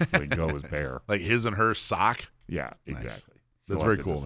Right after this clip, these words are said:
Speaker 1: decide.
Speaker 2: Thank you, Dave.
Speaker 1: All right. Hey, well, thank you, everybody out there. Merry Christmas to everybody. And if you're not doing anything, take a run over to Pal Joey's. It'll be a blast.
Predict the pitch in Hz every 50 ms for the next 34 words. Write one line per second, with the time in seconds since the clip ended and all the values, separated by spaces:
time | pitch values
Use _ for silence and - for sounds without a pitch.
0 | 67 65 - - - - 117 110 - - 85 76 78 78 78 - - 71 67 71
1 | 85 139 139 117 110 110 135 139 143 143 113 143 135 131 131 135 123 135 131 131
2 | 131 127 127 127 - 127 123 120 113 113 120 127 135 135 131 107 - - 120 123
3 | 117 - 127 120 113 - - 113 110 110 113 104 117 110 113 113 110 104 - -
4 | _ _ _ _ _ _ _ _ - - 95 92 85 92 95 95 101 110 113 107
5 | 98 107 107 107 107 104 101 104 98 92 - 107 98 95 95 98 101 101 101 98
6 | 95 92 85 - 101 104 104 101 92 82 90 95 95 95 92 90 78 87 87 82
7 | 76 80 78 71 65 69 64 62 57 - - -